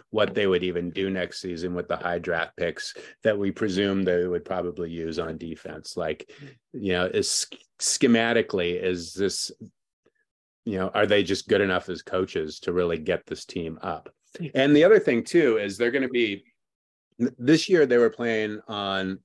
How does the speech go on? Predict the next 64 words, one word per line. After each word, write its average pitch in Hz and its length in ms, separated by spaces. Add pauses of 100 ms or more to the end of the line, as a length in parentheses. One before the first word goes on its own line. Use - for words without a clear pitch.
(100)
on 95 120
a 92 60
soft 95 400
schedule 85 680 (500)
ish 95 340
because 95 340
they 92 120
were, 87 360
uh, 87 300 (120)
fourth 104 280
place. 85 520
They 90 120
were, 87 160
so - 180
they 87 120
got 87 120
the - 60
fourth 104 280
place 98 200
schedule, 82 400
which 82 120
is 85 120
typically, 95 440
like, 87 260
the 87 80
easiest 90 460
thing. 87 140
Like, 85 220
this 98 160
is 92 100
the 92 80
reason 90 320
why 87 160
the 87 120
N 87 100
F 85 100
L 85 180
is - 300 (160)
this 87 240 (300)
perfect 101 360
parity 95 440
league, 87 480 (360)
is 92 160
because 92 420
if 85 120
you 95 60
go 95 160
in 90 80
last 113 280
place, 110 300
you 90 80
get 92 120
the 87 100
easier 82 360
schedule. 104 460
Now 104 220
they're 135 100
gonna 123 140
be 101 100
in 87 80
second 113 380
place 82 320
next 101 400
year 76 300